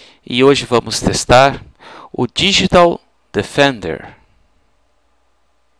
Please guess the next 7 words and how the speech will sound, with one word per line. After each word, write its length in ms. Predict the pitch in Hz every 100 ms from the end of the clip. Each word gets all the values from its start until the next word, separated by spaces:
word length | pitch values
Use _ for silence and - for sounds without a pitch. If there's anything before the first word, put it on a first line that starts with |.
| _ _ - - - - -
Já 160 | - 131
fiz 240 | 190 170
a 40 |
instalação 640 | 170 151 156 143 120 143 131
prévia 500 | - 127 131 120 104
desse 300 | - - 104
antivírus, 800 | - - 117 139 180 180 -